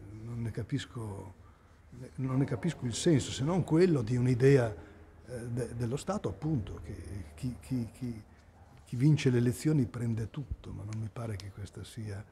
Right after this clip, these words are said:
un'idea di serietà, un'idea di continuità. Lo Stato ha una sua continuità,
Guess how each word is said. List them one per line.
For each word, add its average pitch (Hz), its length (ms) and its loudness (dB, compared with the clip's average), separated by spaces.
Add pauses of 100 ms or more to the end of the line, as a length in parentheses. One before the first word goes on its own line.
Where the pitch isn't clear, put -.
(440)
un'idea 123 420 0
di 107 100 -4
serietà, 120 800 -6
un'idea 113 320 -4
di 110 140 -4
continuità. 120 640 -4
Lo 127 100 -4
Stato 135 400 -6
ha 117 80 -2
una 123 220 0
sua 104 280 -10
continuità, 104 640 -10